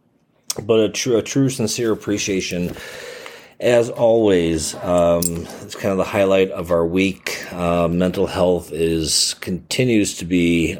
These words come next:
on, um, a rampage,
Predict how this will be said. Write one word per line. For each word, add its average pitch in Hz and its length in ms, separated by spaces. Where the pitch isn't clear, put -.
on, 80 720
um, 76 800
a 82 60
rampage, 87 960